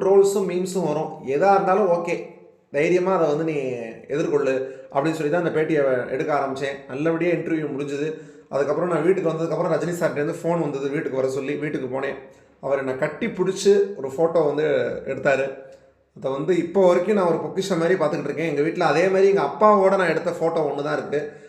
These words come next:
அவர் என் தோள்ல கை போட்டு என்னை கட்டி பிடிச்சி அந்த ஃபோட்டோக்கு வந்து ஒரு போஸ் கொடுக்கும்போது, ஒரு தந்தையை மறுபடியும் சந்தித்த ஒரு உணர்வு வந்து எனக்கு ஏற்பட்டது அப்படின்னு அர்ச்சனா அவர்கள் ரொம்ப நெகிழ்ந்து உருக்கமா அந்த பேட்டியில வந்து சொல்லியிருக்காங்க. அதாவது ஒரு பேட்டியை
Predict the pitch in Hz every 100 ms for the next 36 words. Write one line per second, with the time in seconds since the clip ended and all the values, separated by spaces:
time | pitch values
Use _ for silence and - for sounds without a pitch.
0 | - 143 160 156 135 170 202 214 196 175
1 | 190 185 180 190 170 151 151 214 185 170
2 | - 196 160 160 175 175 151 147 160 135
3 | 151 175 - 143 147 147 170 151 113 -
4 | - - _ _ - 143 139 - 175 226
5 | 247 247 240 220 170 208 208 214 233 220
6 | 175 170 190 185 165 143 135 151 180 165
7 | 143 135 143 127 120 131 131 107 113 113
8 | 110 107 117 127 131 107 104 131 120 110
9 | 127 - - - _ - 127 147 170 139
10 | 127 156 185 175 185 151 151 165 180 170
11 | 170 147 135 135 131 120 131 120 127 113
12 | 104 - - - 117 139 180 151 - -
13 | 185 233 - 247 233